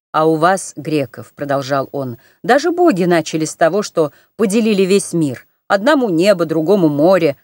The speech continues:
третьему подземное царство. Но землю даже они не стали делить,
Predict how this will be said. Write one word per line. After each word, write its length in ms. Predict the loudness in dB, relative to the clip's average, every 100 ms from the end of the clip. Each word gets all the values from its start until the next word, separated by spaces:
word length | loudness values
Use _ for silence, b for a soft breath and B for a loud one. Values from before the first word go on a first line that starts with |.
| _
третьему 420 | -4 -2 0 -2 0
подземное 640 | 0 0 2 2 2 0
царство. 680 | -2 -6 -6 -12 -16 -16 -18 _ _ _
Но 160 | -4 -2
землю 440 | 2 2 2 0
даже 260 | 0 0 2
они 180 | 0 0
не 120 | -4
стали 340 | -4 -2 -2
делить, 480 | -2 -4 -4 -6 -10